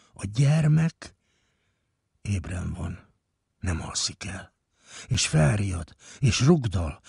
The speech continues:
és szökel. Nem érti. Felül, körülnéz a sötét szobában, arcomra hajlik,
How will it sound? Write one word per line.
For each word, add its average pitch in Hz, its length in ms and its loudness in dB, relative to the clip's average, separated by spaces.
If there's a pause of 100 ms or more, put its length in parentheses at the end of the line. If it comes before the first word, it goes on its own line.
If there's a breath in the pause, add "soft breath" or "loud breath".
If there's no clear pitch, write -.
és 120 160 2
szökel. - 760 0 (1000 soft breath)
Nem 185 260 10
érti. 110 600 2 (540)
Felül, 185 580 4 (460 soft breath)
körülnéz 110 500 6
a 82 40 -2
sötét 110 420 -6
szobában, 120 720 -2
arcomra 113 500 -2
hajlik, 98 520 -6